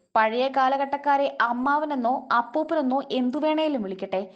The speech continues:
ഞാനൊന്ന് ചോദിക്കട്ടെ, ഈ ടു കെ ചിൽഡ്രൻസ് എന്താണ് കണ്ടുപിടിച്ചത്? കമ്പ്യൂട്ടർ കണ്ടുപിടിച്ചത് അവരല്ല, അതവർ ഉപയോഗിക്കുന്നുണ്ട്. മൊബൈൽ കണ്ടുപിടിച്ചത് അവരല്ല,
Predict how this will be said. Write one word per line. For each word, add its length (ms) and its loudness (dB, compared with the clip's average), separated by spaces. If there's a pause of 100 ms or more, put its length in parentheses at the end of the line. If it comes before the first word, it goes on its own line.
(240)
ഞാനൊന്ന് 640 0
ചോദിക്കട്ടെ, 460 -4 (360)
ഈ 100 2 (180)
ടു 300 0
കെ 120 2
ചിൽഡ്രൻസ് 480 -2
എന്താണ് 480 0
കണ്ടുപിടിച്ചത്? 580 -4 (420)
കമ്പ്യൂട്ടർ 440 0
കണ്ടുപിടിച്ചത് 680 -2
അവരല്ല, 360 -2 (400)
അതവർ 380 2
ഉപയോഗിക്കുന്നുണ്ട്. 720 -6 (360)
മൊബൈൽ 440 0
കണ്ടുപിടിച്ചത് 720 -2
അവരല്ല, 480 -2